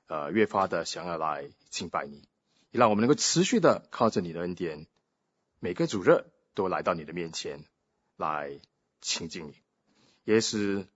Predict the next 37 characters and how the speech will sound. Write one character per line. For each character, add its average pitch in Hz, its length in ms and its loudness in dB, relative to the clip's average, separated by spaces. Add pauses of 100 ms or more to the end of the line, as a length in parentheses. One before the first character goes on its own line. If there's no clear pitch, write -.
(120)
我 95 80 -2
们 87 340 -4
早 87 240 -2
晨 90 260 -8
这 - 80 -6
段 151 160 4
时 98 140 -4
刻 87 320 -4
来 87 160 -6
聆 92 100 -6
听 101 200 -2
主 98 100 -4
你 90 80 -6
话 107 160 2
语 101 60 2
的 92 60 -2
宣 104 260 0
讲 90 160 -2
的 85 80 -10
时 - 160 -10
候， 92 240 -2 (560)
主 120 120 0
啊， 113 200 8
求 - 120 0
你 104 120 4
帮 139 200 8
助 139 140 4
我 107 240 6
能 101 100 -6
够 104 120 0
把 92 200 4
你 87 120 -4
话 92 180 -4
语 85 160 -6
清 107 340 -2
楚 104 200 -8
的 80 240 -6